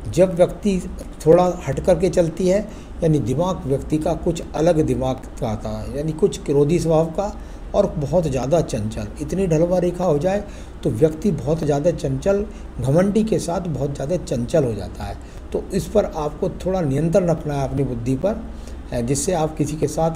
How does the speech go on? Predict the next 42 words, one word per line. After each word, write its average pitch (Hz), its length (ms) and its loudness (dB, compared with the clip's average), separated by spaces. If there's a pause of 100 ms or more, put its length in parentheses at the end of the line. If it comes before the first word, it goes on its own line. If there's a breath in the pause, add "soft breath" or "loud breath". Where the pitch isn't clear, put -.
(160)
अहित 156 260 4
ना 147 100 0
कर 120 200 -6
सकें, 139 560 -4
बस 143 180 0 (120)
ऐसा 143 240 0
समझिएगा। 95 560 -2 (760 loud breath)
साथ 143 240 2
ही 180 80 2
साथ 190 240 2 (520)
यहाँ 139 240 4
पर 202 320 2 (280)
इस 156 140 -2
पर्वत 170 480 2
पर 185 100 6
जो 151 180 2
ये 165 200 6
रेख-, 147 260 0
रेखाएं 160 300 2
एक 139 180 -4
दूसरे 170 260 0
को 147 100 0
काट 135 240 0
रही 165 220 6
हैं, 147 360 0 (180)
ये 147 120 4
मस्तिष्क 170 460 0
के 165 100 0
अंदर 147 220 2
डिप्रेशन 143 520 0
बढ़ाती 143 360 0
हैं, 160 180 -2 (300 loud breath)
मस्तिष्क 135 380 -2
के - 80 2
अंदर 156 260 2
क्रोध 147 380 4
बढ़ाती 135 360 2
हैं 185 240 -2 (280 loud breath)
और 185 240 4
कई 165 200 6
बार 147 220 2
व्यक्ति 165 480 2